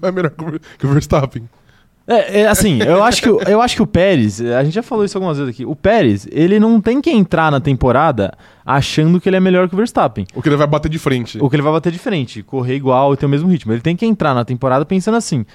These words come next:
Speaker 2: se acontecer alguma coisa com o Verstappen, eu estou ali pra aproveitar.
Speaker 1: Uhum.
Speaker 2: Eu tenho que estar ali pra aproveitar. E, e o que isso significa?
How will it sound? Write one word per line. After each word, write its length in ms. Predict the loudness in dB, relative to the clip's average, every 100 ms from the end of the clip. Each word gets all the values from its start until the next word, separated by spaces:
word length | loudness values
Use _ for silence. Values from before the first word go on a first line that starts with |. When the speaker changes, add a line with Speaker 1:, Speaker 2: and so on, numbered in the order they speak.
| _ _
Speaker 2:
se 440 | -14 -6 2 4 4
acontecer 680 | 2 0 2 0 0 0 2
alguma 300 | 2 0 0
coisa 360 | 0 0 -2
com 420 | -4 -4 -2 -4
o 60 | -4
Verstappen, 580 | -4 -2 0 0 0 0
eu 100 | 0
estou 300 | 0 -2 0
ali 180 | -2 -2
pra 100 | -2
aproveitar. 540 | -2 -4 -6 -4 -6 -6
Speaker 1:
Uhum. 260 | -12 -14 -14 -6
Speaker 2:
Eu 140 | -6
tenho 340 | -4 -4 -4
que 60 | -6
estar 240 | -2 0
ali 160 | 0 0
pra 100 | -2
aproveitar. 500 | -2 -4 -4 -4 -6 _ _ _ -6
E, 440 | 0 0 0 2
e 60 | 2
o 40 | 0
que 140 | -4
isso 140 | -6
significa? 580 | -4 -4 -2 -4 -6 -8